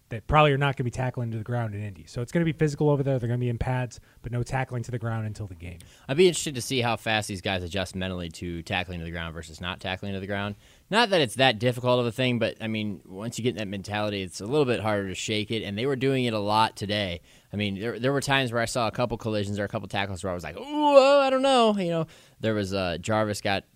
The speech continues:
Speaker 2: kind of tackled by two guys at once as he hit the ground, but he did a good job of protecting his body. But on that collision that you mentioned, I think it was a helmet-to-helmet that they might have been throwing the flag for.
Speaker 1: I, I thought they, I thought they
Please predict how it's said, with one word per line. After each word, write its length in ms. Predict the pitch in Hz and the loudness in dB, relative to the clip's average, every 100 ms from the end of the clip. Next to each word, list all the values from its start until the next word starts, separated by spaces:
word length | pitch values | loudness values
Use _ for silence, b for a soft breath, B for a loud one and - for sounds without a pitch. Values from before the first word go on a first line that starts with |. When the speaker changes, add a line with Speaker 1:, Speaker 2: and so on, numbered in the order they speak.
| - | -10
Speaker 2:
kind 160 | 113 | -6
of 160 | 98 - | -6 -6
tackled 300 | - 104 101 | -2 -2 0
by 80 | 95 | -4
two 180 | - 107 | -2 -2
guys 220 | 104 92 | -2 -2
at 80 | 90 | -4
once 240 | 98 92 | -4 -6
as 80 | 87 | -8
he 120 | 90 | -8
hit 160 | 92 90 | -8 -8
the 80 | |
ground, 280 | 87 92 92 | -8 -6 -6
but 60 | 92 | -6
he 60 | |
did 120 | 90 92 | -6 -8
a 40 | |
good 180 | 98 90 | -8 -8
job 180 | 90 87 | -8 -8
of 60 | |
protecting 340 | 80 90 90 87 | -8 -6 -6 -8
his 160 | 85 | -10
body. 300 | - 92 90 | -8 -6 -6
But 100 | 85 | -6
on 120 | 92 | -2
that 180 | 95 135 | 2 2
collision 300 | - 123 110 | 2 0 0
that 120 | 104 | -2
you 140 | 92 107 | -2 0
mentioned, 340 | 113 117 101 | 0 -2 -4
I 80 | 82 | -6
think 240 | 95 147 | -4 -4
it 80 | 151 | -2
was 160 | 104 95 | -4 -4
a 80 | 95 | -6
helmet-to-helmet 800 | - 92 87 90 - 110 101 | -6 -8 -8 -12 -8 -6 -6
that 80 | - | -10
they 100 | 82 | -10
might 100 | 87 | -8
have 100 | 82 | -8
been 100 | 76 | -10
throwing 220 | - 87 | -8 -8
the 80 | 78 | -10
flag 340 | - 90 85 - | -8 -8 -8 -10
for. 200 | 57 53 | -12 -12
Speaker 1:
I, 40 | |
I 40 | |
thought 220 | - 208 220 | -6 -4 -2
they, 180 | 175 135 | -4 -4
I 160 | 135 | -2
thought 220 | 208 208 151 | 0 0 0
they 200 | 139 | -2